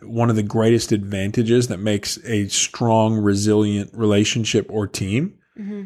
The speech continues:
Speaker 1: is where you can actually set people up to win at the thing that they're the best at.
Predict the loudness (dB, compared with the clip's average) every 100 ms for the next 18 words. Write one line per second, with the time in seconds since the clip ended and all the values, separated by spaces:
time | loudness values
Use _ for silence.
0 | -2 2 4 4 4 4 4 2 0 0
1 | 0 2 2 2 -2 0 0 0 -8 -4
2 | -2 -2 -6 0 0 0 -8 _ _ _
3 | _ _ _ 0 2 2 2 2 2 -2
4 | -4 -4 -2 -2 -2 -2 -2 -4 -4 -4
5 | -4 -4 -6 -6 -8 -8 -14